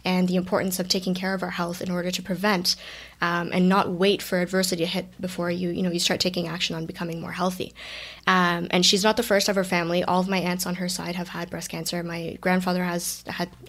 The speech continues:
passed away from bladder cancer. So cancer was all over. And just looking at my mom being hit and,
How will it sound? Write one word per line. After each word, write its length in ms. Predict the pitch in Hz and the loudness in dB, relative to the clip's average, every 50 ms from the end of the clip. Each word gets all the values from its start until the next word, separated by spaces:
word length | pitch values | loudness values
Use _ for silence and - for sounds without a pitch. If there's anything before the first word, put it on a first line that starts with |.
| - - | -14 -6
passed 240 | - 180 175 180 - | -4 -2 -2 0 -2
away 180 | 180 175 170 165 | -2 -2 -2 -2
from 220 | - - 165 160 | -4 -6 -8 -2
bladder 260 | 185 190 185 185 190 | 0 0 0 0 -2
cancer. 380 | 185 185 185 175 180 - 175 175 | -2 -2 -2 -2 0 0 0 0
So 200 | 175 - 185 185 185 - - - - | 2 2 2 2 0 -6 -10 -10 2
cancer 240 | - 247 240 240 247 | 6 6 8 8 8
was 100 | 220 190 | 6 6
all 180 | 196 185 185 175 | 8 6 6 6
over. 280 | 170 160 - 80 - - - _ _ _ _ _ _ _ _ _ _ - - - | 6 4 0 -4 -6 -6 -14 _ _ _ _ _ _ _ _ _ _ -4 2 4
And 160 | 214 208 190 | 4 6 6
just 120 | 208 202 | 6 4
looking 320 | 214 214 247 247 269 247 220 | 6 4 4 6 6 6 6
at 160 | 196 - - | 6 6 6
my 120 | 190 185 | 4 4
mom 260 | 185 185 190 247 311 311 | 6 6 6 6 4 4
being 240 | 254 196 175 185 | 4 4 4 2
hit 160 | 185 185 185 175 | 2 2 2 2
and, 140 | 175 170 | 2 0